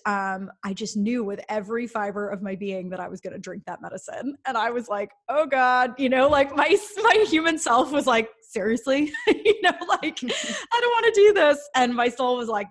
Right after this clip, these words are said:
Speaker 1: "You're doing this." And, um, ayahuasca was a whole journey for me that really opened so much and shifted so much,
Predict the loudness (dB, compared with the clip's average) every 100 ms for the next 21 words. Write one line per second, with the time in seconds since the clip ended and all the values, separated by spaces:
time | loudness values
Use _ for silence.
0 | -10 -4 -2 0 -2 -2 -6 -8 -10 -4
1 | 2 4 4 2 -2 -2 0 2 2 0
2 | -2 -6 _ -20 _ _ -2 2 4 4
3 | 4 2 0 0 -2 -2 0 0 0 -4
4 | -6 -4 -4 -4 -4 -4 -4 -6 -4 -6
5 | -6 -8 -2 -4 -2 -8 -8 -6 -4 -4
6 | -4 -6 -10 -10 -10 -8 -8 -8 -10 -12
7 | -10 -10 -10 -12 -14